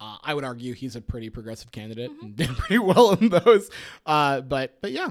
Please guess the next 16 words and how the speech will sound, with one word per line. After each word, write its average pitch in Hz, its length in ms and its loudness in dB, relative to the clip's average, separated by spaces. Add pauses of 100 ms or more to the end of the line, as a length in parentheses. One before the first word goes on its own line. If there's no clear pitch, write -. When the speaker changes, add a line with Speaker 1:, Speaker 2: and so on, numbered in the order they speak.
(560)
Speaker 1:
I, 147 260 -8
uh, 143 240 -6 (400)
I, 160 140 -4
I 175 100 -2
think 185 260 -8
that, 175 380 -4
I 139 100 -8
think 175 180 -10
that 175 180 -6
I 143 120 -2
like 135 580 -6 (100)
what 127 320 -8
they 123 120 -6
have 117 520 -10 (960)
thus 117 340 -10
far. 120 480 -10